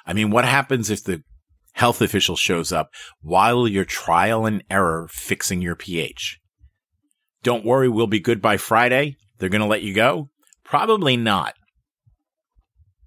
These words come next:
Free chlorine every day, total chlorine at least once a day,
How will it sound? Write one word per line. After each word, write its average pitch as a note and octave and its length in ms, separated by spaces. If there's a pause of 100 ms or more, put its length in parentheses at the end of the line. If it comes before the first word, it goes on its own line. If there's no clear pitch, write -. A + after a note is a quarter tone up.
(140)
Free A#2+ 300
chlorine A#2 540
every F#2+ 320
day, F#2 380 (180)
total A#2 360
chlorine G2 540
at F#2+ 220
least - 360
once F#2 300
a F2 60
day, D#2+ 300